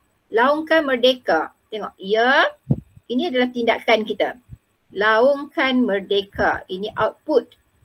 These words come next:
Okey, ini dia guna sebagai output. Bila output, simbol apa? Ha, simbol apa?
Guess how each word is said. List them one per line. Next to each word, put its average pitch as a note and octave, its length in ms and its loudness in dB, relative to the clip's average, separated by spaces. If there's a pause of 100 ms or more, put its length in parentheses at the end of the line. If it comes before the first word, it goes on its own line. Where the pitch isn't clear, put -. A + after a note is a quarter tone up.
(420)
Okey, A3+ 380 -4
ini A#3+ 200 -4
dia G3 160 0
guna G#3+ 320 -2
sebagai F#3 640 -2
output. - 1200 0 (1000)
Bila G3+ 320 0
output, C4+ 400 0
simbol C4 320 4
apa? C4 520 2 (2750)
Ha, G#3 240 4
simbol B3+ 240 0
apa? A#3+ 360 2